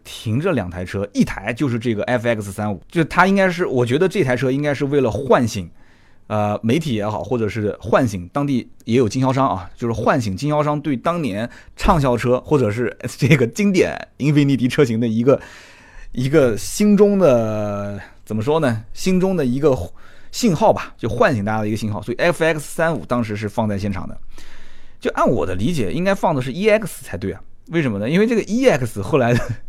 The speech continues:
<laughs>Q X五零它才是应该是一个延续车型，那为什么放了一辆X，F X三五呢？我应该没看错，就是F X三五啊。我当时围着这个车还绕了两圈，然后旁边停了一辆是什么车呢？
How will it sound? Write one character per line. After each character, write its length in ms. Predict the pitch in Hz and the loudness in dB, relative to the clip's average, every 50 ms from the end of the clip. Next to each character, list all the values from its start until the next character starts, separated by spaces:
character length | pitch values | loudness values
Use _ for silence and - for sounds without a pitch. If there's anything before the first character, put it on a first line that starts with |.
| - - | -8 -6
<laughs> 460 | - 269 269 - - 226 202 175 - | -6 -6 -6 -8 -10 -10 -12 -10 -6
Q 160 | - - 180 | 2 6 6
X 240 | 170 170 165 156 160 | 6 6 6 2 2
五 180 | 147 131 113 110 | 2 2 0 0
零 180 | 104 107 117 | 0 0 0
它 120 | 135 156 156 | 0 0 0
才 160 | 147 135 127 | 0 0 0
是 120 | 135 147 | 2 0
应 140 | 135 135 139 | 0 0 0
该 140 | 143 139 139 | 2 2 0
是 120 | 131 131 | 2 2
一 140 | 127 113 123 | 2 2 2
个 80 | 131 127 | 2 2
延 220 | 113 110 104 117 | 2 0 0 -2
续 160 | 113 - 156 | -2 -2 -4
车 120 | 110 123 113 | -2 0 0
型， 160 | 107 - 90 101 | 0 0 -2 -2
那 80 | 160 | 0
为 80 | 262 349 | 0 0
什 40 | 269 | 0
么 80 | 196 | 0
放 200 | 233 - - 240 | -2 0 0 0
了 80 | 220 214 | 0 0
一 20 | |
辆 100 | 220 214 123 | 0 0 0
X，F 540 | 135 185 220 226 202 - - 208 202 208 202 | 2 2 2 2 2 2 2 0 2 2 2
X 280 | 165 147 135 127 123 | 2 2 0 -2 -4
三 200 | 113 123 123 120 | -2 0 0 0
五 100 | 110 92 | 0 -2
呢？ 100 | 92 90 | -2 -2
我 80 | 117 151 | -2 -2
应 60 | 202 | 0
该 100 | - - | 0 0
没 80 | 147 131 | -2 -2
看 180 | - - 127 | -2 -2 -4
错， 180 | 110 117 101 101 | -4 -2 -4 -4
就 140 | - 214 277 | -4 -2 0
是 80 | 233 | 0
F 180 | 151 131 127 123 | 2 2 2 2
X 220 | 120 113 107 104 | 2 0 0 -2
三 180 | 95 113 110 110 | -4 -2 -4 -4
五 60 | 98 | -4
啊。 140 | - - - - - - - - | -6 -10 -14 -16 -16 -16 -10 0
我 80 | - 147 | 4 6
当 80 | 208 | 6
时 80 | 226 226 | 6 8
围 140 | 180 180 214 | 6 6 6
着 80 | 233 | 6
这 80 | 202 208 | 4 4
个 80 | 175 | 2
车 120 | 147 - 180 | 2 2 2
还 120 | 185 190 | 4 6
绕 120 | 202 240 214 | 6 8 8
了 60 | 147 | 6
两 180 | 120 85 71 | 6 4 -2
圈， 160 | 80 - - 87 - - - - - - - - - | -6 -8 -8 -8 -8 -12 -12 -14 -16 -16 -18 -8 0
然 160 | - 170 214 | 4 6 6
后 80 | 254 247 | 6 6
旁 360 | 247 - - - 135 160 208 | 4 2 -2 0 2 2 4
边 160 | 220 277 277 | 2 2 0
停 180 | 269 - - 131 | 0 0 0 0
了 80 | 131 135 | 0 2
一 100 | 127 123 | 2 2
辆 160 | 135 123 117 | 2 2 0
是 80 | 113 107 | 0 -2
什 120 | 107 95 | -4 -4
么 60 | 92 | -4
车 120 | 101 117 110 | -2 -2 -2
呢？ 120 | 107 98 | -2 -4